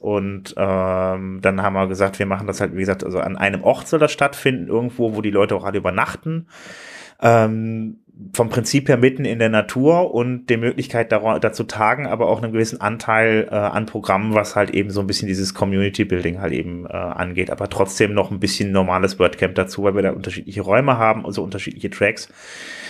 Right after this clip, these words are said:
wo die Leute nur was vortragen können und so weiter. Aber grundsätzlich ist der Gedanke halt eben, dass die ganzen Leute dann über mehrere Tage von Donnerstag bis Sonntag dann da zusammen sind und, äh, dann auch gar nicht weglaufen können, wie das normalerweise in der Stadt passiert, dass man in Berlin sagt, ich gehe auf mein Hotel zurück und hab danach keine Lust mehr oder sowas.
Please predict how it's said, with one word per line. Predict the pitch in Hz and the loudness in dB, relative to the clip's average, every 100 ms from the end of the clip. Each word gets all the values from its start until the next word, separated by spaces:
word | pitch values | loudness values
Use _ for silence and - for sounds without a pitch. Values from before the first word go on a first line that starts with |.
| - | -12
wo | 117 113 | 2 6
die | |
Leute | 110 107 110 | 8 6 6
nur | |
was | 104 98 | 2 2
vortragen | - 110 110 - 104 101 | 4 4 4 2 0 0
können | - 104 101 | -4 -6 -6
und | |
so | 95 95 | -4 0
weiter. | 92 92 92 | 2 2 0
Aber | 80 104 | -2 -2
grundsätzlich | 95 127 139 135 113 | 2 2 4 2 2
ist | - | 2
der | |
Gedanke | 104 98 104 107 | 4 4 0 0
halt | 101 | -2
eben, | 98 104 | -2 -4
dass | 98 | -4
die | 110 | 0
ganzen | 110 98 107 | 0 -2 -4
Leute | 98 98 98 | -2 0 -2
dann | 95 | -2
über | 98 98 | -4 -2
mehrere | 101 101 98 | 2 4 2
Tage | 95 104 95 95 | 2 2 2 0
von | 101 | -2
Donnerstag | 95 95 95 98 - | -2 -2 0 -2 -2
bis | 90 | -6
Sonntag | 92 92 90 | -2 0 0
dann | 92 | 0
da | 92 87 | 2 0
zusammen | - 95 98 127 127 | 0 2 4 6 6
sind | 120 117 113 110 | 6 2 -2 -6
und, | 95 98 98 98 - | -8 -6 -6 -6 2
äh, | 98 95 95 | 4 4 4
dann | 95 95 | 4 2
auch | 87 | 0
gar | - 95 | 0 0
nicht | 92 90 | 0 0
weglaufen | - - 90 - 90 | 0 2 2 2 -4
können, | - 87 | -6 -4
wie | 87 | -2
das | 85 | -2
normalerweise | 90 90 90 90 | 0 2 2 2
in | 87 | 2
der | |
Stadt | 90 - 104 - - | 0 2 0 -2 -6
passiert, | 101 95 - 92 95 | -2 -2 2 2 2
dass | - | 0
man | 95 95 | -2 0
in | |
Berlin | 95 90 95 95 | 0 0 -2 0
sagt, | 95 - | 0 0
ich | |
gehe | 90 95 | -2 -2
auf | 95 | -2
mein | 92 95 | -6 -6
Hotel | 90 98 95 | -4 -2 -2
zurück | 95 - | -6 -6
und | 92 | -4
hab | 87 | -2
danach | 90 90 | -4 -4
keine | - 87 | -4 -2
Lust | 98 - | -4 -4
mehr | 113 110 | 0 4
oder | 110 | 6
sowas. | 110 110 - | 6 6 2